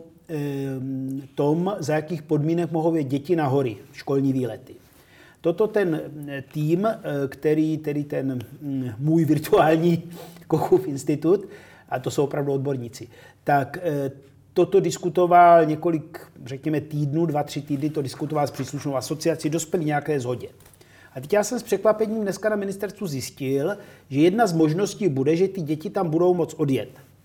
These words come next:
dvanáct plus bez očkování, s prodělanou nemocí, bez prodělané nemoci, jenom s negativním P C R testem, který ale, pokud budou chtět bydlet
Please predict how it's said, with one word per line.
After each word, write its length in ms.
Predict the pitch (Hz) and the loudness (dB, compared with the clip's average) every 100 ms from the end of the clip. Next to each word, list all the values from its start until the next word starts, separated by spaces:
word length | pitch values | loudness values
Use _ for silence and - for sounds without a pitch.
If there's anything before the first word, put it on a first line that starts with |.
| _ _ - | _ _ -4
dvanáct 380 | 147 160 131 - - | 2 4 2 -2 -4
plus 380 | 143 107 - - - _ _ - | -6 -6 -14 -20 -20 _ _ -4
bez 200 | 139 - | -2 -2
očkování, 1080 | 143 - 143 139 135 127 127 127 160 214 262 - _ - | -4 -2 0 2 2 0 -2 -2 -6 -8 -12 -18 _ -10
s 300 | 135 123 123 139 127 117 - - _ _ | -6 -2 2 4 2 -2 -8 -20 _ _
prodělanou 560 | 165 156 180 185 175 135 | -4 2 6 6 4 0
nemocí, 760 | 123 120 120 - 120 131 180 - - 151 | -2 -6 -8 -8 -6 -6 -8 -12 -6 2
bez 160 | 165 | 2
prodělané 460 | 170 170 185 175 139 | 2 2 6 4 2
nemoci, 460 | 123 131 131 202 - | -4 -6 -6 -10 0
jenom 300 | 165 202 226 | 2 2 2
s 40 | 170 | 0
negativním 520 | 190 214 208 190 214 | 0 0 -2 -6 -6
P 160 | 190 | -6
C 160 | 170 220 | -4 0
R 160 | 202 - | 0 0
testem, 420 | 127 - 170 185 | -6 -4 -4 -4
který 500 | - - 277 240 214 | -8 0 0 2 0
ale, 320 | - 165 113 - - - - _ | 4 4 4 -4 -14 -20 -20 _
pokud 280 | - 185 226 | -2 -2 0
budou 260 | 190 226 220 | 0 4 2
chtět 220 | - 190 | 4 0
bydlet 640 | 135 120 135 135 175 - | 0 -2 0 2 0 -6